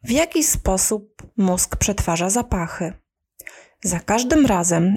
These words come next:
gdy wdychamy określony aromat, na przykład w postaci olejku eterycznego, jest on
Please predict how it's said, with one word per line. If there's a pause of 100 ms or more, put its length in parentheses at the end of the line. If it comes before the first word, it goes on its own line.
gdy
wdychamy
określony
aromat, (140)
na
przykład
w
postaci
olejku
eterycznego, (640)
jest
on